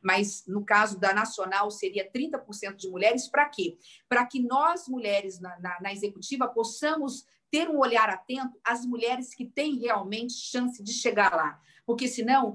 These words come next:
o que acontece nas executivas dos partidos? Vamos colocar qualquer mulher pra preencher o número mínimo dos trinta por cento e não vão atre-, atrás de mulheres que são formadoras de opinião, que são líderes de bairro,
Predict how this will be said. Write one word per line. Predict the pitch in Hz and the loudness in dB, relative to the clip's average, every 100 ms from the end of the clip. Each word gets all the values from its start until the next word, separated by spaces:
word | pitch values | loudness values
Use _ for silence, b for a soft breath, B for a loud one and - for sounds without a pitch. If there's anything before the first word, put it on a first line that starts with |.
| B | B
o | - | -8
que | 208 | -4
acontece | 254 - 240 226 220 220 | -4 -2 -2 2 2 0
nas | 208 208 | -6 -4
executivas | 202 - 208 190 | -8 -8 -6 -6
dos | - - | -8 -8
partidos? | - 196 190 170 - | 2 2 2 -4 0
Vamos | 214 247 | 4 4
colocar | - 233 240 233 - | 6 6 6 2 2
qualquer | 220 262 254 | -2 2 2
mulher | 233 220 247 | 2 2 0
pra | 226 | -2
preencher | 226 240 226 - 254 247 247 _ | 0 -2 -2 -4 0 0 -2 _
o | 233 | -6
número | 226 240 277 226 190 202 | 0 2 4 4 2 0
mínimo | 233 247 226 214 | 2 2 2 -4
dos | 208 - | -6 -4
trinta | 208 208 202 | 0 0 0
por | 202 | -4
cento | - 185 160 156 - B | -6 -4 -4 -6 -16 B
e | 240 | 6
não | 247 269 | 8 8
vão | 262 254 | 6 6
atre-, | 226 - 220 226 226 | 4 0 2 2 0
atrás | 214 233 247 247 | -6 -2 -2 -2
de | |
mulheres | 214 202 226 202 202 _ _ - | -4 0 0 -2 -12 _ _ -8
que | |
são | 247 - 262 262 | -6 0 0 0
formadoras | 254 247 220 226 226 208 | 0 0 0 0 0 -2
de | |
opinião, | 220 226 202 214 214 214 | -6 -6 -4 -2 -2 -4
que | 208 | -6
são | - 247 | -4 -2
líderes | 247 240 233 202 | 0 0 0 -2
de | 196 | 2
bairro, | 196 214 208 208 | 4 6 6 2